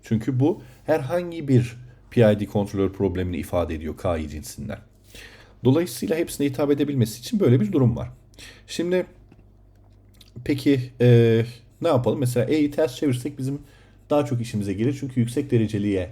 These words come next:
S kareye E iki gelse, sabit terime E bir gelse bizim için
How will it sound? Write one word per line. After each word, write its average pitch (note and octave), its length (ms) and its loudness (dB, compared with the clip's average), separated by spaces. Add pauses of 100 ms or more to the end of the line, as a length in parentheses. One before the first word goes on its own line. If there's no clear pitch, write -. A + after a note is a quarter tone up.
S C#3 200 0
kareye F2+ 300 -4
E G#2 220 -4
iki A#2+ 200 -4
gelse, C#3 400 -2 (460)
sabit C3+ 380 -2
terime G#2 300 0
E A#2+ 80 6
bir C3 60 4
gelse G#2+ 320 -2
bizim G#2 200 -2
için D#3 220 -10